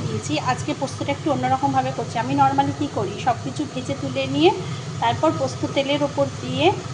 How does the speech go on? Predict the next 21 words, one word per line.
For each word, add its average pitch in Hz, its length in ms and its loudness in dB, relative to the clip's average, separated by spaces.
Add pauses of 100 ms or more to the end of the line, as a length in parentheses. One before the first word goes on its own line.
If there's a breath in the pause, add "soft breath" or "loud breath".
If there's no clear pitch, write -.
পোস্তটা 269 400 4
একটু 311 420 2
মানে 262 280 4
কষা, 233 220 -4
মানে 233 200 -4
ভাজা 240 260 0
ভাজা 262 300 4
হলে 269 300 0
তারপরে 262 400 0
আমি 285 200 6 (140)
তর-, - 560 0
আলু 247 180 0 (180)
সব 233 100 2 (120)
কিছু - 220 -4 (120)
দিই, 359 80 2 (580)
কিন্তু 277 140 2
আজ 277 180 4
আর 285 180 8
তা 285 240 6
করিনি। 202 380 -2 (420)
আজকে 285 260 2